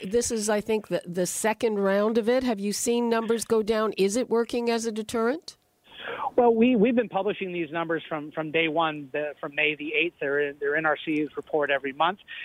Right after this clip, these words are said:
Speaker 2: There was a, a spike in the numbers, uh, in the early going. In fact, on the first day of testing, there were two positive tests, and that was quite concerning. But I, I think the message is getting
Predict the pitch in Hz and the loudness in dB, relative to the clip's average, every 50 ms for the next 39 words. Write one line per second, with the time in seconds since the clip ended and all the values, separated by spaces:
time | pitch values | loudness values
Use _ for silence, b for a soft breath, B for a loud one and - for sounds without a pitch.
0 | B - 147 170 165 170 165 160 170 165 170 151 151 156 147 151 165 - 147 143 | B -4 0 2 2 2 2 2 0 0 0 -2 -4 -4 -4 -6 -6 -8 -10 -10
1 | - - - - 170 180 196 - - 180 165 160 156 156 156 160 170 170 175 170 | -12 -10 -4 0 0 2 2 0 -2 -2 -2 -2 -2 -2 -2 -2 0 0 0 0
2 | 165 156 147 - 165 151 147 147 156 185 160 151 151 147 165 170 180 202 196 185 | 0 -2 -2 0 0 2 2 2 2 0 -2 -2 0 2 4 4 4 4 4 2
3 | 156 135 147 139 156 170 170 156 143 135 - - 151 156 156 - - 151 143 139 | 2 0 0 0 0 0 0 -2 -4 -2 0 2 2 2 2 0 -4 -8 -8 -8
4 | 135 - - 175 175 165 - - 175 160 151 147 - - - 156 151 - - 196 | -10 -6 -4 -2 -2 -2 -2 0 2 2 2 2 0 -2 -2 -2 -2 -2 -4 -4
5 | 180 175 190 180 175 190 185 - - 196 190 - - 180 214 - - 247 180 147 | 0 0 2 2 4 2 2 0 -2 -6 -4 0 2 2 2 2 0 -2 -4 -4
6 | 131 - - 127 123 - - - 139 131 139 147 170 170 160 151 127 B B B | -4 -6 -4 -6 -6 -4 -6 -8 -6 -2 0 0 0 2 0 -2 -2 B B B
7 | B B B B - - 180 185 175 - 160 160 139 - - 143 139 147 165 175 | B B B B 0 2 2 2 2 0 -2 -4 -2 0 0 0 2 2 2 2
8 | 180 156 160 156 - B B B B B B - - 151 143 - - - - 202 | 2 2 2 2 0 B B B B B B -2 -2 0 0 0 0 0 0 0
9 | 185 - 175 165 196 208 202 - 214 180 185 160 151 - 175 156 165 160 156 | 0 0 0 2 0 0 0 -2 -4 -4 -4 -2 -2 -2 -2 -2 -2 -6 -8